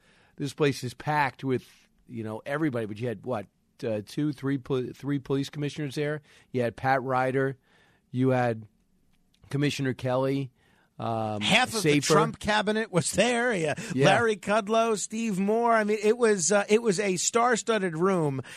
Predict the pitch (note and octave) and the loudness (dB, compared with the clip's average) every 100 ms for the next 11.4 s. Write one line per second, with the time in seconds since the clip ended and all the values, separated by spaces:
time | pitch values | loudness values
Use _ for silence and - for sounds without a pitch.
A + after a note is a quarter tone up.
0 | - - F#3 F3 - D#3 D#3 D#3 F#3 G3+ | -18 -2 2 2 4 0 2 2 4 4
1 | F3 C#3+ C3 B2 B2 A2 B2 D#3 A3 F4+ | 2 0 0 0 0 0 0 2 2 0
2 | G#4 F#4+ C#4+ B3 A#3 B3 A#3 A3+ G#3 F3 | 0 0 0 2 0 0 0 0 -2 -2
3 | - A#3+ C4+ - G#2+ C3+ C3 G#3 A3+ F#3 | 0 -2 0 -4 -4 -2 2 2 2 -2
4 | - G#3+ D4 C3+ A#2+ D#3+ D3 - - - | -2 0 2 2 2 0 -2 -8 -14 0
5 | F3+ E3 A3+ C4 G#3 F#3 F3+ E3 D#3 B2 | 2 2 2 0 0 -2 0 0 -2 -2
6 | F#3+ B3+ F3+ G3+ A3 G#3 G3+ E3+ C#3 E3+ | -2 0 2 2 4 2 0 -2 0 0
7 | D#3+ D3 D3+ G3 G3+ F#3 D#3 D3 E3 G#3 | 0 0 2 2 2 0 0 2 2 2
8 | E3 C#3+ B2+ - D#3 C#3+ C#3+ - F#3+ C4 | 2 0 0 0 0 0 0 2 2 2
9 | G#3+ B3 A3+ A3+ G#3 G3+ E3 A3 G#3+ C#3 | 2 2 2 -2 0 -2 -2 -2 -2 -4
10 | C#3+ A#2 B2 A#2+ B2 A#2 A2+ A2+ A2 G#2 | -4 -6 -6 -2 -2 0 0 0 0 -2
11 | F#2+ A2+ G#2 | -4 -6 -6